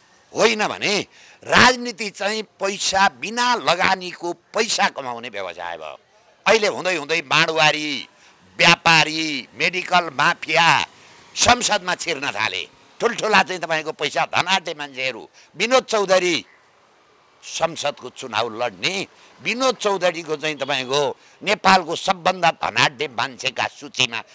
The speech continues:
उनको पर्ने कारण के हो? त्यो पनि छानबिन गर्नु पर्यो। होइन भने नेपाली जनतालाई शोषण गर्ने, अनि राजनीतिकलाई पैसा बनाएर, अनि चाहिँ सम्पन्न भएर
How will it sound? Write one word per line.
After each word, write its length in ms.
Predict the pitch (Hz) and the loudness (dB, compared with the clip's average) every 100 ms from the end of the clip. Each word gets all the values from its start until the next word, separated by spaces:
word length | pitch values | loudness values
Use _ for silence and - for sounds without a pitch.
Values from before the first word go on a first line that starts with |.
| _ | _
उनको 260 | 196 214 208 | -10 -4 -4
पर्ने 440 | - 180 175 170 | 2 2 2 0
कारण 500 | 170 - 190 226 247 | -4 2 4 4 0
के 140 | 208 190 | -2 -2
हो? 180 | 95 - _ _ _ _ _ _ _ - | -2 -8 _ _ _ _ _ _ _ 0
त्यो 100 | 247 | 2
पनि 200 | 247 262 | 4 0
छानबिन 360 | 175 180 160 147 | 0 -2 -2 -2
गर्नु 280 | 131 107 | -4 -4
पर्यो। 180 | 98 87 _ _ | -12 -12 _ _
होइन 220 | 123 202 208 | -2 0 0
भने 200 | 208 208 | -4 -4
नेपाली 340 | 202 190 196 | -2 -2 -2
जनतालाई 460 | 190 196 196 180 110 | -6 -4 -2 -2 -4
शोषण 300 | 160 143 165 | -6 -10 -8
गर्ने, 560 | 165 165 156 165 160 _ - _ | -4 -4 -4 -10 -10 _ -20 _
अनि 200 | 202 254 | -6 0
राजनीतिकलाई 680 | 240 220 208 214 196 196 180 | 2 2 2 -12 -8 -6 -6
पैसा 340 | - 175 170 | -4 -6 -4
बनाएर, 380 | 156 156 151 156 | -4 -2 0 0
अनि 280 | 180 147 151 | 0 -4 -8
चाहिँ 180 | 135 156 | -8 -8
सम्पन्न 400 | - 143 143 143 | -10 -10 -8 -6
भएर 320 | 151 113 | -2 0